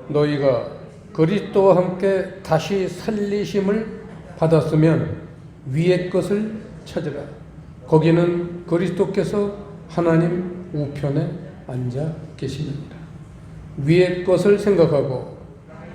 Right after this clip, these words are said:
땅의 것을 생각지 말라. "이는 너희가 죽었고 너희 생명이 그리스도와 함께 하나님 안에 감추었음이니라." 우리 생명이신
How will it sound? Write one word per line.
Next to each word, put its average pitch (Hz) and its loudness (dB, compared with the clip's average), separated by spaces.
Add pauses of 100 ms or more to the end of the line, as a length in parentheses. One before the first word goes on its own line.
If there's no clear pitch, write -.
(100)
땅의 156 4
것을 175 2
생각지 151 0
말라. - -6 (640)
"이는 151 4
너희가 131 4 (360)
죽었고 170 0 (540)
너희 175 8
생명이 160 2 (760)
그리스도와 170 2
함께 151 0 (160)
하나님 143 2
안에 143 0 (640)
감추었음이니라." 156 0 (560)
우리 147 2
생명이신 170 2